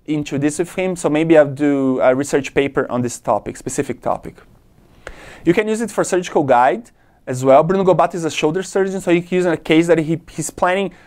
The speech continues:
where to put the, the K-wire to do a total joint for the shoulder, and he can do specific guides for the patient.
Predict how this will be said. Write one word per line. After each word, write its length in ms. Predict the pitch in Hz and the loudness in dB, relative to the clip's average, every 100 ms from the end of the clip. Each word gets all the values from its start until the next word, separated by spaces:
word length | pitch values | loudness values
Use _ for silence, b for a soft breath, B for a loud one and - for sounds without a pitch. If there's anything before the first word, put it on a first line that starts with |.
| b | b
where 160 | b 180 | b 2
to 160 | - 220 | 0 -6
put 340 | - 202 196 | -2 -4 2
the, 220 | 165 170 - | 2 2 -2
the 220 | 139 139 | 0 0
K-wire 640 | 135 208 233 165 147 143 135 | 2 -2 2 4 4 4 0
to 200 | - 139 | -4 -4
do 440 | 131 147 151 147 | 2 2 4 6
a 360 | 139 135 131 131 | 6 6 0 0
total 320 | - 170 165 | 2 2 2
joint 480 | 143 123 139 147 160 | 0 2 2 2 -2
for 220 | - - | -6 -2
the 80 | 139 | 0
shoulder, 520 | 135 - 127 117 110 113 b b | 0 2 2 2 -4 -8 b b
and 120 | 131 | -2
he 60 | 135 | 2
can 280 | 151 143 | 2 2
do 160 | 131 147 | 2 2
specific 460 | 143 - 151 139 120 | 0 -4 -4 -2 0
guides 320 | 120 117 - | 0 0 -4
for 160 | 123 | -6
the 80 | 117 | -6
patient. 480 | - 107 104 110 | -6 -8 -8 -14